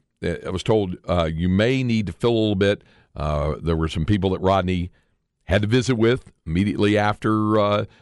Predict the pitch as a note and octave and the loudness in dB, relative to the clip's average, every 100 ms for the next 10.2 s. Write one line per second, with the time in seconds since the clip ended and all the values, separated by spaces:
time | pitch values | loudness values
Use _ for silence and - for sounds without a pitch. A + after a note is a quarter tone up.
0 | _ G2+ G2 A2+ G#2+ - G2+ A2 - G#2+ | _ -4 0 0 0 -2 -2 -2 -2 -2
1 | A2 F#2+ - F#2 F2 F2+ G#2+ G#2 G#2+ - | -2 -6 -4 -4 -2 0 0 0 0 -2
2 | G2+ G#2+ G#2 G2+ G#2+ F2 F2+ F#2 G2+ F2 | -2 0 -2 -2 -4 -4 -4 -4 -2 -2
3 | F#2 - E2+ E2 F2+ F2 D#2 - - - | -4 -4 -4 -2 -2 -4 -8 -12 -20 -20
4 | _ _ _ _ _ _ _ - F#2+ G#2 | _ _ _ _ _ _ _ -2 0 2
5 | F2+ C#2 _ - - F2 G2+ F#2+ F#2 E2+ | 0 -6 _ -12 -4 0 0 0 -4 -4
6 | F2+ D#2+ C#3 E3 - - - _ _ _ | -4 -2 -2 -4 -6 -16 -20 _ _ _
7 | _ _ _ _ _ - B2+ G#2+ G2 F#2 | _ _ _ _ _ -4 0 2 0 -2
8 | A2+ G2+ F2+ - _ _ _ - F2+ F#2+ | 0 0 0 -8 _ _ _ -8 -2 0
9 | F#2+ G#2 B2 D3 - A#2+ A#2 A2+ A2 A2 | 0 0 0 -2 -6 -4 -2 0 0 -2
10 | G2 | -4